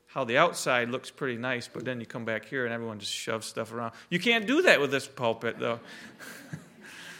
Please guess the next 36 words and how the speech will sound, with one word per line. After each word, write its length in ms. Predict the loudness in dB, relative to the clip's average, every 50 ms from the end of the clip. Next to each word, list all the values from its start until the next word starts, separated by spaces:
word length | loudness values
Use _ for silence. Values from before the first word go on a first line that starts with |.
| -18 -20 _ -20 -20 -20 -18 -12
You 160 | -10 -10 -6
can 180 | -4 -2 -2 0
see 240 | 0 0 0 -2 -2
me 140 | -2 -4
through 220 | -4 -4 -4 -2 0
there, 200 | 2 2 2 0
so 200 | -2 -4 -6 -4
that's 220 | -4 -4 -4 -6
good. 300 | -4 0 2 2 2 0 -2
It's 140 | -8 -14 -10
transparent. 680 | -4 -2 0 0 0 -2 -2 2 4 4 4 4 2 -2 -6 -20 -20 -20 -20 -20 -20 _ _ _ -20 -20 -20 _ _ -20 _ -18 -18 _ _ 6
Well, 120 | 8 10
I 40 | 10
wanted 260 | 10 10 10 6 4
to 60 | 4
tell 200 | 0 4 6 6
you 120 | 6 6 4
a 40 | 2
story 280 | 0 2 2 4 4
about 120 | 4 2 0
Winston 380 | 0 0 -2 -2 -4 -6 -6
Churchill. 400 | -4 0 2 2 2 2 0 0
I 40 | 0
don't 100 | 0 0
know 60 | -2
if 100 | -2 -2
anyone's 320 | -2 -2 -2 -2 -2 -2 -2
ever 180 | -2 -2 -2
read 220 | 0 2 2 2 2
anything 280 | 0 -4 -4 -6 -6
about 200 | -4 -4 -4 -2
Winston 340 | -4 -6 -6 -6 -8 -10 -8
Churchill. 540 | -6 -4 -4 -4 -4 -4 -4 -2 -2 -2 -6 -10 -20 -20 -20 -20 -20 -20 -20 -20 -20 -20 -20 -20 -20 -20 _ _
Somebody 760 | -6 -4 -2 4 6 6 6 8 8 8 10 10 8 8 4 0 -10 -18 -20 -20 -6 2
gave 480 | 8 10 12 12 10 10 8 2 -2
me, 480 | 0 2 2 4 4 4 2 0 -2